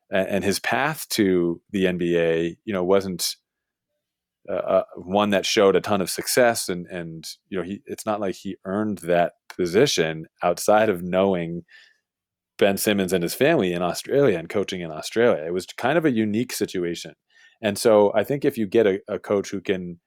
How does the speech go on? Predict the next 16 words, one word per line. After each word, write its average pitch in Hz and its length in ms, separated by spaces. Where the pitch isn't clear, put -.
as 90 140
much 123 180
as 104 100
people 101 240
knock 101 420
Doc 98 280
Rivers' 101 340
lack 90 280
of 87 60
ability 87 280
to 85 80
make 85 300
adjustments 101 540
late 131 180
in 135 120
games, 139 420